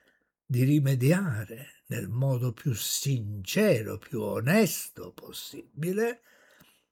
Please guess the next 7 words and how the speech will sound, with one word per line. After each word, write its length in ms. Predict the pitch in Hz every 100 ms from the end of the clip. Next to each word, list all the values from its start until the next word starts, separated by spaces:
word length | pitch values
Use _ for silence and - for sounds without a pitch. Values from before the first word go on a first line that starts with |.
| _
di 200 | 113 123
ravvedersi, 1120 | 127 120 104 113 113 165 170 - - - - _ _ _ _ _ _
di 180 | - 98
trasformare 1200 | 139 139 - - 135 123 117 165 190 123 101 104
sempre 800 | - 175 202 135 98 - - - -
il 240 | 131 110
peccato 1160 | - - 110 - 180 196 202 208 - 214 208